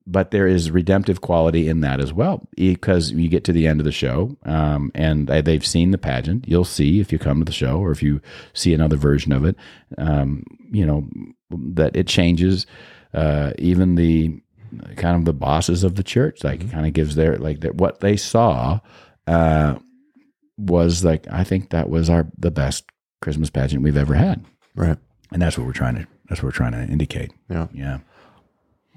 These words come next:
Speaker 2: Well, we should tell people how to f-, get their tickets, I feel like.
Speaker 1: Oh, yeah, you should probably, we should probably do that.
Speaker 2: <laughs> Yeah. I mean, after all this, this good, uh,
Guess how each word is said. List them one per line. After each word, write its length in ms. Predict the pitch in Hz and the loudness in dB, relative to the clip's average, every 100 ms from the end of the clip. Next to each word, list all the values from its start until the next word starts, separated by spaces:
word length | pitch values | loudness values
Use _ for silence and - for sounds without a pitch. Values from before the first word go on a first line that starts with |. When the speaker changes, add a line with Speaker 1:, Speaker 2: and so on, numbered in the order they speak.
| - | -8
Speaker 2:
Well, 140 | 117 104 | -2 2
we 80 | |
should 160 | 117 143 | 2 2
tell 120 | 104 | 2
people 220 | 92 82 | 2 2
how 100 | 85 | 2
to 40 | 82 | 0
f-, 180 | - - - | -2 -12 -10
get 140 | 95 92 | -2 -2
their 120 | 76 | -2
tickets, 440 | - 104 - - | -2 0 -2 -4
I 60 | - | -10
feel 180 | - - | -8 -8
like. 220 | - - - 160 - _ | -6 -10 -16 -20 -20 _
Speaker 1:
Oh, 220 | 117 143 113 | 2 4 4
yeah, 300 | 98 113 90 | 4 4 4
you 160 | 85 | 2
should 160 | 82 - | -2 -6
probably, 400 | 76 67 64 62 | -8 -8 -12 -16
we 160 | 69 | -16
should 120 | 76 - | -18 -16
probably 240 | 67 65 - | -14 -12 -10
do 60 | 131 | -6
that. 360 | - 67 - - | -6 -4 -8 -6
Speaker 2:
<laughs> 100 | 165 | -8
Yeah. 400 | 85 120 160 - - - | -4 -2 -2 -6 -12 -4
I 60 | |
mean, 100 | 85 | 0
after 220 | 87 87 | 0 2
all 140 | 87 87 | 2 4
this, 300 | 80 - - - 151 - 143 | 0 -4 -10 -10 -12 -10 -10
this 160 | 85 - | -8 -6
good, 300 | - 80 78 | -2 -2 0
uh, 340 | 78 78 76 | 0 0 -2